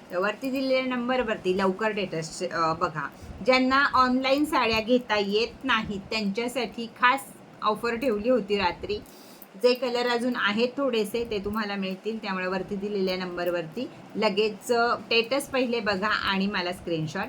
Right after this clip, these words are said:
पाठवा. तर यासाठी हे ठेवलं होतं की ज्यांना पेमेंट करता येत नाही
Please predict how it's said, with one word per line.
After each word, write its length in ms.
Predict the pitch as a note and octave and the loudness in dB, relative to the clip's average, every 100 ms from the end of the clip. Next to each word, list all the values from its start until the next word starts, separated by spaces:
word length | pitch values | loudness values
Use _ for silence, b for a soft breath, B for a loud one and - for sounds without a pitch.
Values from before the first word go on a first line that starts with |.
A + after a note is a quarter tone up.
| - | -4
पाठवा. 400 | G3 - - - - B B B B - | -6 -6 -10 -8 -8 B B B B 0
तर 160 | C#4 F4 | 2 2
यासाठी 840 | D#4+ C4+ C4 E4+ F4 D#4 D#4 D#4+ | 4 6 6 4 0 0 2 2
हे 80 | C#4+ | 2
ठेवलं 360 | E4 C4+ A3+ | 0 0 0
होतं 420 | A#3+ C#4 F#3+ F#3+ | 0 0 -2 -2
की 200 | A3 C4+ | -2 -4
ज्यांना 440 | B3+ C#4 A#3+ A#3+ C4 | -2 -2 -2 0 0
पेमेंट 560 | C4 C4 A#3+ B3 D4+ | 4 2 2 0 0
करता 320 | E4 D#4 - A3 | 0 0 2 2
येत 360 | G3+ F3 - | 2 -2 -4
नाही 200 | F3 F#3 | -10 -10